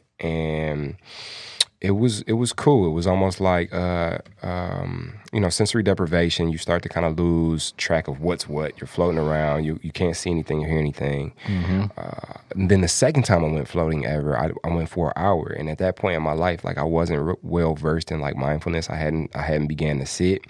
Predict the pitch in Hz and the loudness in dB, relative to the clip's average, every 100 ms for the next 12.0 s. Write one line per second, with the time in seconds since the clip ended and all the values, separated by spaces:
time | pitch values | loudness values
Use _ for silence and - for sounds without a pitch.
0 | - - - - 92 101 90 85 92 101 | -14 -12 -10 -4 0 4 4 4 4 4
1 | 101 95 92 90 - - 113 110 107 87 | 4 2 0 0 -2 -4 4 4 4 4
2 | 82 69 76 80 78 - - - - - | 2 0 0 0 0 -4 -18 -20 -20 -20
3 | - - 98 92 87 80 - 82 95 113 | -18 -2 2 4 4 2 -2 2 6 6
4 | 95 - - 101 85 80 71 - 87 76 | 2 -6 -2 0 0 -2 -4 -2 -2 -2
5 | 62 - 80 85 104 101 87 85 80 82 | -6 -8 -4 4 4 6 4 4 2 2
6 | 92 82 76 67 69 113 104 87 87 - | 2 0 -2 -2 0 4 6 4 0 0
7 | 95 90 - 85 - 95 - _ 90 90 | 0 0 -2 -4 0 0 -2 _ -6 0
8 | 92 - - 82 82 87 85 76 80 - | 0 0 0 0 2 0 0 0 -2 0
9 | 87 85 80 78 - 90 85 76 71 71 | 0 2 0 -2 0 0 0 -2 -4 -2
10 | 87 82 - 78 78 82 82 80 76 80 | -2 -2 -2 -4 -2 -2 -2 -4 -4 -4
11 | 73 73 73 78 76 80 82 73 73 | -2 -2 -4 -4 0 0 0 -2 -4